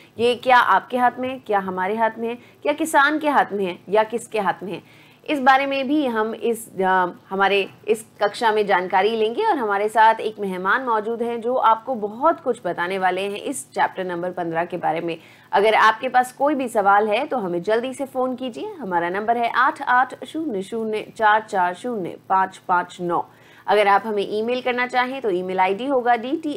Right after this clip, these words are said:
H dot class nine at the rate C I T dot N I C dot I N। चलिए, और समय बिल्कुल बर्बाद नहीं करेंगे और आपकी मुलाकात करवाते हैं हमारे आज के मेहमान से। हमारे साथ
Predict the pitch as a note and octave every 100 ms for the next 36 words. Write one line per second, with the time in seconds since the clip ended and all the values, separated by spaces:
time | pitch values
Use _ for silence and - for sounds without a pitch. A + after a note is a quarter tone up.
0 | A3 A3+ A3 G3 F3 F3 F3 G3 E3+ E3+
1 | F#3 - E3 D#3+ D#3 E3 D4 G#4+ - -
2 | - C#4 C4+ D#4+ D#4+ D#4+ D4+ C#4 C4+ C4
3 | C#4+ C4 A3 G#3+ G#3+ A3 A3+ A3 A3 A3
4 | C#4 G3 E3+ F3+ - E3+ E3 - E3+ D#3+
5 | - _ - - - - G#3 B3 C4 G#3
6 | A3+ A#3 A3 A3 A3+ A#3 B3+ G#3 G3 G#3
7 | A3 A3 A3 G#3+ A3 A3+ G#3+ G#3 G#3 A#3+
8 | G#3+ G3 F#3+ G3 F#3+ G3 F3 F3 F#3+ G3+
9 | G3 F3+ F3+ F3+ F3 F3 - F3 E3+ E3
10 | F3 A#3 A#3+ G#3 F3 E3+ F3 - A3+